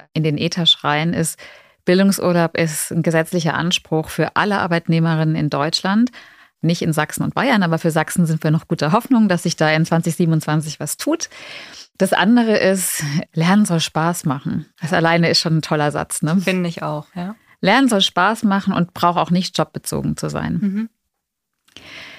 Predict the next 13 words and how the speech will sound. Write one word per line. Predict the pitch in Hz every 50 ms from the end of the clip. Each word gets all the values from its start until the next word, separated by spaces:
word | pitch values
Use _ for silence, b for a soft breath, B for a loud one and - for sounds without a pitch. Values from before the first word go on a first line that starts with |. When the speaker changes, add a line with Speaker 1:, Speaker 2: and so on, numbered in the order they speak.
| B B B
Speaker 1:
Als | - 180 180 -
nächstes | 185 202 208 - 233 214 220
hast | 214 190 - -
du | 175 -
auch | - 165 175 -
gesagt, | - 214 180 180 180 175 180 180 - -
dass | 165 160 - -
Weiterbildung | 165 170 180 180 202 185 165 165 170 170 165 165 165 165
ein | 170 170
strategischer | - - 165 - 185 170 165 170 - 160 143
Wettbewerbsvorteil | 156 - _ - 151 - - - - - - - 151 151 - 160 156 - -
ist, | - 170 196 226 - - - -
die | 175 170 170 165